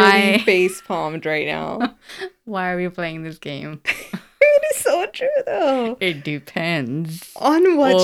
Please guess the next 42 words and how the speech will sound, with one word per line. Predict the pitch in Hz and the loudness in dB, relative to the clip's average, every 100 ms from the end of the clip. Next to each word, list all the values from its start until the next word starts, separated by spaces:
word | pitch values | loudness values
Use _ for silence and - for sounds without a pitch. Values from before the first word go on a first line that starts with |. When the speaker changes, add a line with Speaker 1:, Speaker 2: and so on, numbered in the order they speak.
| 277 | 4
Speaker 2:
she | 285 320 | 4 2
Speaker 1:
Okay. | 220 302 403 466 277 202 | 2 2 2 2 2 0
Speaker 2:
wants. | 190 190 190 - - - - | -2 -6 -10 -20 -18 -14 -8
Um, | 190 208 202 196 196 202 196 214 214 _ _ _ _ _ - | -4 -2 -2 -4 -6 -8 -8 -10 -10 _ _ _ _ _ 0
okay, | 220 220 175 | 2 2 -2
well, | 165 175 156 | -2 -4 -4
well, | 180 190 | -4 -2
let's | 196 190 | -2 -6
rephrase | 190 196 190 185 175 | -8 -6 -4 -4 -4
the | 170 | -6
question. | - 156 170 | -8 -10 -6
What | 175 190 | -2 -2
would | 190 | -2
I | 170 | -4
like | 156 151 147 151 _ | -6 -8 -10 -10 _
to | - | -16
do | 147 143 | -12 -12
for | 135 147 | -12 -12
Mama? | 143 135 135 156 - _ _ _ _ _ - | -10 -12 -14 -16 -20 _ _ _ _ _ -10
Right? | 151 143 175 233 - - | -8 -6 -8 -10 -12 -12
Speaker 1:
Okay. | 185 165 160 214 _ - | -12 -10 -14 -18 _ -14
Speaker 2:
Right? | 143 143 196 220 - | -10 -8 -10 -12 -12
Speaker 1:
Mm-hmm. | 180 180 165 180 | -10 -8 -10 -10
Speaker 2:
I | |
don't | 170 | -10
even | 170 | -8
know | 156 | -10
if | 143 | -12
that | 151 135 | -14 -14
wasn't | 139 135 147 147 | -14 -14 -16 -16
the | |
question, | 139 127 127 - - - - | -18 -16 -18 -20 -20 -20 -12
but | 123 - _ _ _ _ _ _ _ | -12 -12 _ _ _ _ _ _ _
<laughs> | - - _ - | -20 -20 _ -6
what | 240 - | -4 -4
would | 220 214 | -4 -6
I | 208 | -4
like | 180 196 | -4 -4
to | 202 | -6
do | 180 180 | -6 -6
for | 190 | -8
Mama? | 180 180 214 | -8 -10 -12